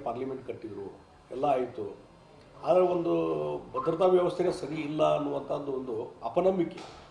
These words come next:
ಜನರಲ್ಲಿ ಬಂದರೆ, ಆ, ಒಂದು ಕಾನೂನು ಸುವ್ಯವಸ್ಥೆ ಕಾಪಾಡಿಕೊಳ್ಳುವಂಥದ್ದು ಆಗುವುದಿಲ್ಲ ಅನ್ನುವಂಥ ಒಂದು ವ್ಯವಸ್ಥೆ ನಮ್ಮ ಮನಸ್ಸಿನಲ್ಲಿ ಬಂದರೆ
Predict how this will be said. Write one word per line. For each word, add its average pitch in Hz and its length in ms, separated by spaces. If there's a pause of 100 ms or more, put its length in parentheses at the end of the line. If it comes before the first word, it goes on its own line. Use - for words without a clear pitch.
(340)
ಜನರಲ್ಲಿ 180 320
ಬಂದರೆ, 120 320 (840)
ಆ, 175 140
ಒಂದು 185 240
ಕಾನೂನು 180 320
ಸುವ್ಯವಸ್ಥೆ 165 520 (580)
ಕಾಪಾಡಿಕೊಳ್ಳುವಂಥದ್ದು 165 760
ಆಗುವುದಿಲ್ಲ 170 440
ಅನ್ನುವಂಥ 160 300
ಒಂದು 156 200
ವ್ಯವಸ್ಥೆ 139 340
ನಮ್ಮ 135 240
ಮನಸ್ಸಿನಲ್ಲಿ 127 340
ಬಂದರೆ 113 480